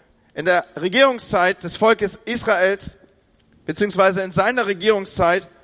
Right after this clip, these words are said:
gerät das Volk Israel ganz in den Bann der Götzen. In seine Regierungszeit fällt es, dass der Gott Baal, einer der kanaanitischen Völker aus der Nachbarschaft, aus den,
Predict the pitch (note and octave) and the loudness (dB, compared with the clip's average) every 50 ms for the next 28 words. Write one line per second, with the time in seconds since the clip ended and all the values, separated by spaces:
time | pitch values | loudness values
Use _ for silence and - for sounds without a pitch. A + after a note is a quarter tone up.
0 | _ _ _ _ _ _ _ _ _ - D#3+ F3+ A3 - G#3 G3 - - G#3+ A#3+ | _ _ _ _ _ _ _ _ _ -2 2 2 2 2 2 0 0 2 4 4
1 | B3 B3 - A#3 B3 - - G#3+ G3 F#3+ D#3 G3 A3 C4+ A#3 - A#3 A3+ A3+ A3 | 4 4 0 -4 -4 -2 0 0 0 0 2 0 -2 -2 -2 -4 -2 0 0 2
2 | G3+ E3 G#3 A3+ B3 A#3+ A3 F3+ A3 B3 - - - - D3 - _ _ _ _ | 2 2 0 0 0 0 0 2 4 2 2 0 -6 -12 -14 -18 _ _ _ _
3 | _ _ _ _ _ _ _ _ _ _ _ _ _ _ _ _ _ _ _ _ | _ _ _ _ _ _ _ _ _ _ _ _ _ _ _ _ _ _ _ _
4 | _ _ _ _ _ _ _ _ _ _ _ _ _ _ _ _ _ _ _ _ | _ _ _ _ _ _ _ _ _ _ _ _ _ _ _ _ _ _ _ _
5 | _ _ _ _ _ _ _ _ _ _ _ _ _ _ _ _ _ _ _ _ | _ _ _ _ _ _ _ _ _ _ _ _ _ _ _ _ _ _ _ _
6 | _ _ _ _ _ _ _ _ _ - - D3+ E3+ G3+ A#3 B3+ B3+ A#3 G#3+ F#3 | _ _ _ _ _ _ _ _ _ -10 -4 0 2 2 4 4 2 2 0 0
7 | G#3 A#3+ B3 A#3+ A3+ - - A3+ G#3+ G#3+ - - G#3 A#3 B3 A#3+ - G3+ G3 - | 2 2 2 2 0 0 2 2 2 2 2 2 4 4 4 4 2 0 -2 -2
8 | - - - G3+ G3 - - - - _ _ - - F3+ G3 E3 G#3+ A3 D#3 C#3+ | -4 -2 -2 0 0 -2 -4 -8 -12 _ _ -4 0 0 2 4 4 2 2 2
9 | C3+ G3 G#3+ A3+ A3+ G3+ F3+ F3 F#3+ G3+ G3+ - - _ _ _ _ _ _ _ | 2 2 4 4 4 4 4 4 2 -2 -6 -12 -20 _ _ _ _ _ _ _
10 | _ _ - D#3 F3+ G3 G3+ F#3 G3 G3+ G3 F#3+ G3+ G3 G3 G3+ G#3 C4 B3 A#3 | _ _ -2 0 2 2 2 2 2 2 2 2 2 2 2 0 0 -2 -4 -4
11 | A3 - G#3 F#3+ - - G#3 G3+ G3 - G3 F#3 F3 D#3+ E3+ F3+ - - F#3 F3+ | -6 -6 -6 -6 -2 2 4 4 4 4 4 4 4 4 4 2 2 0 0 2
12 | F#3+ G#3+ A3+ - - - F#3+ F3+ F3 E3+ E3+ - _ _ _ _ _ _ _ _ | 2 2 0 0 -2 0 0 2 2 0 -2 -8 _ _ _ _ _ _ _ _
13 | _ _ _ _ _ _ - - - F#3+ F3+ F3+ F3+ - - - D#3+ D#3+ - - | _ _ _ _ _ _ -8 -2 2 2 2 2 0 -4 -4 -2 -2 -2 0 2
14 | F3 F3 D#3+ D#3 D#3 | 0 0 0 0 -6